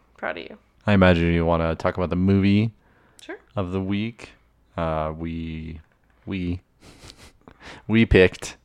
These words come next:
Speaker 2: Collectively, we picked.
Speaker 1: Nope, that's
Speaker 2: <laughs>
Speaker 1: a lie.
Speaker 2: I was gonna say, you can shake your head all you want. They can't, they can't see you.
Speaker 1: Lies.
Speaker 2: Uh, so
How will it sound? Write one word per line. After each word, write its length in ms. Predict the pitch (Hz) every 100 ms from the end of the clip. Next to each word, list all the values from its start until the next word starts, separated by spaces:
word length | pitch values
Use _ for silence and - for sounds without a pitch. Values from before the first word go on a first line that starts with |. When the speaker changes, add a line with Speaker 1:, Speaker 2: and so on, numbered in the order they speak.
| _ -
Speaker 2:
Collectively, 760 | 113 101 104 - 98 85 85
we 160 | 82 87
picked. 460 | - 87 - - 220
Speaker 1:
Nope, 240 | 214 269 - -
that's 160 | 220 -
Speaker 2:
<laughs> 0 |
Speaker 1:
a 40 |
lie. 320 | 240 262 277 233
Speaker 2:
I 60 | 214
was 140 | -
gonna 200 | - -
say, 340 | - 101 -
you 180 | 92 101
can 80 | 107
shake 240 | 101 120 -
your 80 | 113
head 100 | 107
all 200 | 107 107
you 100 | 107
want. 240 | 117 110 95
They 120 | 101
can't, 400 | - 104 98 - - - -
they 100 | 113
can't 300 | - 104 98
see 180 | - 95
you. 320 | 90 98 104 - _ _ _ 262
Speaker 1:
Lies. 640 | 214 247 240 220 190 208 - -
Speaker 2:
Uh, 520 | 85 85 85 85 90
so 520 | - 117 110 110